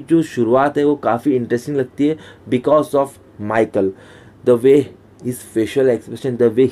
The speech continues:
he perform, और वो अपने character में जिस तरह से घुस जाता है ना बंदा,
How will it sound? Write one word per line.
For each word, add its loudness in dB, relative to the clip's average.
he -4
perform, -4
और -2
वो -4
अपने -2
character 0
में -4
जिस -6
तरह -2
से -2
घुस -2
जाता 0
है 0
ना -2
बंदा, -4